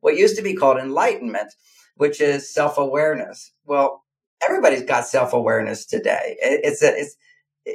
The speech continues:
historically, they didn't have it. But now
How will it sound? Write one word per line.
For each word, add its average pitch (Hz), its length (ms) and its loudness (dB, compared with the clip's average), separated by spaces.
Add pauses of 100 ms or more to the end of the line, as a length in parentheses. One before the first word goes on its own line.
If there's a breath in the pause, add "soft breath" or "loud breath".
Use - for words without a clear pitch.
(260)
historically, 190 1000 0
they 156 120 2
didn't 160 220 -2
have 147 320 0
it. 107 140 -2 (480)
But 147 280 2
now 147 540 2